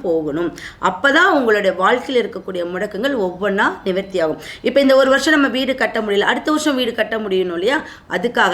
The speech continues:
தான் ஒவ்வொரு வருடமும் போகணும் நான் சொல்ற கோயிலுக்கெல்லாம். புரியுதுங்களா? அடுத்தது மிதுனம், கன்னி. மிதுனம், கன்னி, ஏன்னா இரண்டுக்குமே அதிபதி புதன். அப்ப இந்த புதன் பகவான், அப்ப மிதுனம் நீங்க முடக்கா இருந்தாலும் புதன் பகவானுக்கு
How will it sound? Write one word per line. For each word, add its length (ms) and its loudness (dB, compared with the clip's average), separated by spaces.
தான் 160 0
ஒவ்வொரு 400 0
வருடமும் 560 -2
போகணும் 440 -4
நான் 200 -4
சொல்ற 180 0
கோயிலுக்கெல்லாம். 580 -6
புரியுதுங்களா? 400 2
அடுத்தது 380 2
மிதுனம், 540 6
கன்னி. 320 4
மிதுனம், 400 4
கன்னி, 240 2
ஏன்னா 140 2
இரண்டுக்குமே 680 0
அதிபதி 320 -2
புதன். 240 -2
அப்ப 160 0
இந்த 200 4
புதன் 260 0
பகவான், 380 2
அப்ப 160 -4
மிதுனம் 440 2
நீங்க 240 0
முடக்கா 380 -2
இருந்தாலும் 560 0
புதன் 320 0
பகவானுக்கு 560 -4